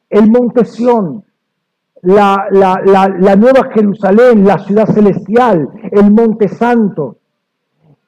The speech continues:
Y entonces, ¿qué es el altar de, o-, de incienso? Es nuestra sede de gobierno celestial. El altar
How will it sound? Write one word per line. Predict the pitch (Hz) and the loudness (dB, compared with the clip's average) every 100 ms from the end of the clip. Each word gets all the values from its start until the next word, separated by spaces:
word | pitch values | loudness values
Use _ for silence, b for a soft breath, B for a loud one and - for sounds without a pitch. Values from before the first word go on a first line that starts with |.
| _ - | _ -4
Y | 190 | 0
entonces, | 226 214 285 311 247 - 170 - _ _ | 0 0 0 0 -2 -4 -6 -8 _ _
¿qué | - 277 | -4 -2
es | 269 | 0
el | 262 | 2
altar | 240 233 233 226 | 2 0 0 2
de, | 214 | 2
o-, | 214 247 214 | 2 2 -2
de | 165 202 | -2 0
incienso? | 202 - 262 277 254 - 143 113 _ _ _ _ _ _ | -2 -4 -6 -4 -6 -8 -12 -14 _ _ _ _ _ _
Es | 220 190 | -2 0
nuestra | 175 226 285 247 - - 269 254 233 _ | 0 0 0 -2 -4 -2 -2 -4 -10 _
sede | - - 269 240 190 175 175 170 _ _ | -14 -2 0 2 2 -2 -4 -8 _ _
de | - 180 | -4 -2
gobierno | 170 175 185 202 185 170 | 0 0 0 0 -2 -6
celestial. | 170 156 - 151 123 101 _ _ _ _ _ _ 427 214 _ _ _ _ _ _ _ _ _ _ _ _ _ _ _ _ _ _ _ - 185 | -6 -8 -8 -10 -8 -10 _ _ _ _ _ _ -20 -20 _ _ _ _ _ _ _ _ _ _ _ _ _ _ _ _ _ _ _ -18 -4
El | 208 226 | 2 2
altar | 220 226 302 320 339 240 | 2 2 2 2 0 -6